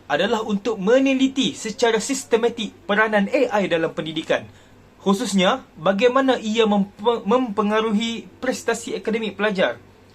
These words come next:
Secara khusus, kajian ini bertujuan untuk, yang pertama, mengenal pasti jenis teknologi A I yang paling kerap digunakan dalam konteks akademik,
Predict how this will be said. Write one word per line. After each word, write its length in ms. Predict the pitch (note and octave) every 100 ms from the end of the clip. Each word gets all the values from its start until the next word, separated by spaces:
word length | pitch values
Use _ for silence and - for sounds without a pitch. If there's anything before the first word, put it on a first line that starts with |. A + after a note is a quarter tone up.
| _ - -
Secara 360 | - - G#3+ C4+
khusus, 480 | A3+ F3+ F3+ - - - _ - - - - - - -
kajian 400 | G#3+ F#3 B3 A#3
ini 400 | G3+ C#3+ E3+ G3 - - -
bertujuan 640 | G#3+ C#4+ - C4 A3+ A#3
untuk, 560 | G#3 G3+ G3 A3 - - - - -
yang 160 | G#3+ G3+
pertama, 480 | A3 A#3 A3 D3 - - - -
mengenal 480 | F3 G#3+ A3 G#3+
pasti 720 | - G3+ - - B3 B3+ C4 - - - - - - - - -
jenis 400 | F3+ C4 B3 -
teknologi 560 | F#3+ G#3 G#3 G3 G3 F#3+
A 240 | D3+ A#3+
I 160 | C4 - F3+
yang 240 | G#3+ G3+
paling 320 | A3+ A3+ A3+
kerap 240 | B3+ C4 F3+
digunakan 640 | F3 F#3 F#3 F#3+ D#3 C3 - -
dalam 280 | C#3+ F#3 G3+
konteks 480 | G3 G3 G3+ B3+ -
akademik, 480 | F3+ F3+ F3 C#3